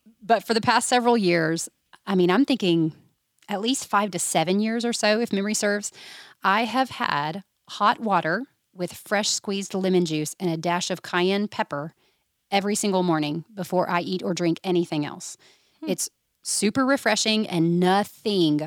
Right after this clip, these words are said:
Speaker 1: wakes me up like that does, not even
Speaker 2: <laughs>
Speaker 1: caffeine.
Speaker 2: Well, it's
Speaker 1: Goo-
Speaker 2: cayenne pepper.
Speaker 1: Well, there you go. So
Speaker 2: <laughs>
Speaker 1: Google it if you wanna find out all the great health benefits. But as Karina mentioned, I will vouch for the digestive health benefits, and that's all I have to say about that.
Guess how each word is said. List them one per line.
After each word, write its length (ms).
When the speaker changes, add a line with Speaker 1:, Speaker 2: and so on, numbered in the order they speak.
Speaker 1:
wakes 340
me 200
up 340
like 220
that 240
does, 320
not 160
even 240
Speaker 2:
<laughs> 100
Speaker 1:
caffeine. 420
Speaker 2:
Well, 100
it's 120
Speaker 1:
Goo- 80
Speaker 2:
cayenne 440
pepper. 460
Speaker 1:
Well, 240
there 180
you 180
go. 220
So 100
Speaker 2:
<laughs> 340
Speaker 1:
Google 400
it 220
if 120
you 60
wanna 140
find 260
out 120
all 120
the 340
great 220
health 240
benefits. 460
But 320
as 140
Karina 360
mentioned, 560
I 140
will 160
vouch 420
for 100
the 100
digestive 500
health 260
benefits, 480
and 140
that's 160
all 120
I 40
have 160
to 60
say 180
about 220
that. 340